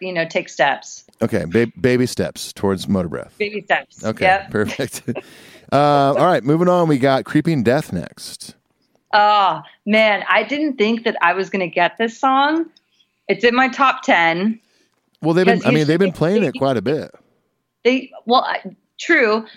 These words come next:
Speaker 1: but usually don't, they kinda do it with Bells and Creep or Creep and Bells. It's, like,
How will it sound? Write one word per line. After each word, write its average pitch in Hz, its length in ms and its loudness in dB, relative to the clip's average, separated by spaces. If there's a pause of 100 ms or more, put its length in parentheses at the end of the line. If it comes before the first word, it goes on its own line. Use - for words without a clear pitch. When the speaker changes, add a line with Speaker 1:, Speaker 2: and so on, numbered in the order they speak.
(140)
Speaker 1:
but 226 140 2
usually 262 420 2
don't, 269 320 0
they 208 160 2
kinda 247 280 0
do 247 180 4
it 190 80 2
with 165 120 -8
Bells 202 420 2
and 170 160 -2 (220)
Creep 233 380 0
or 165 100 2
Creep 226 300 0
and 185 160 -2
Bells. 160 380 4
It's, 156 120 -8
like, 165 220 0